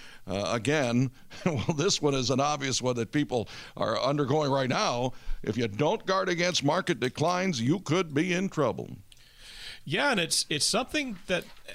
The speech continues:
Speaker 2: in a lot of regards, many people have gotten lulled to sleep on this over a great number of years in the past, because when,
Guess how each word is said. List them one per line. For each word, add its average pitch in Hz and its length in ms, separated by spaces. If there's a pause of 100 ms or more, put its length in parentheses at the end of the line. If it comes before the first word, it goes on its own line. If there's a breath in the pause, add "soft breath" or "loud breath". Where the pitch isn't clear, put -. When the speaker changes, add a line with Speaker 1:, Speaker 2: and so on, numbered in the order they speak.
(460)
Speaker 2:
in 170 240
a 147 100
lot 214 280
of 254 100
regards, 143 720
many 160 340
people 123 640
have 98 180
gotten 110 320
lulled 123 440
to 101 100
sleep 120 420
on 87 180
this 87 440 (100)
over 117 320
a 107 80
great 101 400
number 117 380
of 95 180
years 123 320
in 104 120
the 98 60
past, 185 440
because 110 340 (600 loud breath)
when, 139 380